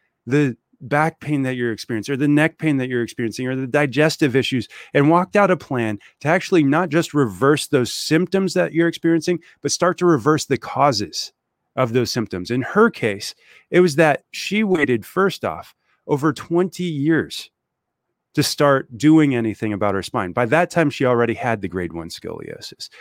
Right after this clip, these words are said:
She already had a reverse curve in her neck. Then she started with the pain treatment options. You know, she started taking medication.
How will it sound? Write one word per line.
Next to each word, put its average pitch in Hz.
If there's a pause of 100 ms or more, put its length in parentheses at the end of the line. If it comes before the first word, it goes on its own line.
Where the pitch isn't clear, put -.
She -
already 156
had 143
a 127
reverse 95
curve 85
in 82
her 80
neck. - (680)
Then 160
she 202
started 143 (200)
with 131
the 127
pain 175
treatment 90
options. - (320)
You 135
know, 147
she 156
started 131
taking 139
medication. 135